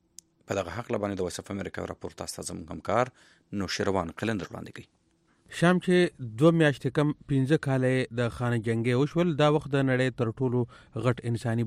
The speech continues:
Speaker 2: بحران سره مخ دی. د انساني ژوندونو زیانونه او نورې تباهۍ ورځ په ورځ زیاتېږي.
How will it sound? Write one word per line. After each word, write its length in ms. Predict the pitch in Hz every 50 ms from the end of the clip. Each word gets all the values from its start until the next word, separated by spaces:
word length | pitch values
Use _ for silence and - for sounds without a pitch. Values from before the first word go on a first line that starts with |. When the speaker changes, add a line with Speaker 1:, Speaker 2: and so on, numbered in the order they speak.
| 110
Speaker 2:
بحران 340 | 120 113 110 113 110 110 104 98
سره 160 | - 110 107 107 110
مخ 120 | 107 - - 113
دی. 60 | 110 107 - - - - - _ -
د 260 | 127 131 135 135 127 127
انساني 340 | 139 123 139 135 131 139 143 139 117
ژوندونو 460 | 117 123 123 120 110 135 135 135 131 131 131 - 110 98
زیانونه 420 | 113 117 110 113 120 143 156 147 139 131 - - - - - -
او 60 | 139 147 151
نورې 260 | 160 151 135 123 -
تباهۍ 400 | - 117 113 113 113 123 131 127 127 - - 127 127
ورځ 180 | 127 120 - - -
په 80 | 110
ورځ 180 | 107 107 110 98 - _ - 117 107 107
زیاتېږي. 560 | 120 113 107 - - 120 113 98 104 110